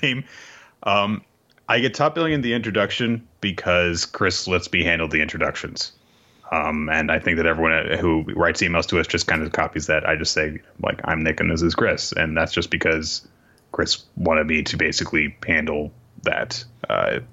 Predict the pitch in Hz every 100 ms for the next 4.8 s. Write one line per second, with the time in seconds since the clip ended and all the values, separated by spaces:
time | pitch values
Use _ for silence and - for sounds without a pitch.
0 | - 82 80 80 78 78 78 78 78 104
1 | 90 92 92 101 76 - 78 78 - 87
2 | 80 - 78 76 82 78 - - - -
3 | - 82 80 80 80 85 - - 76 -
4 | - - - - - - - -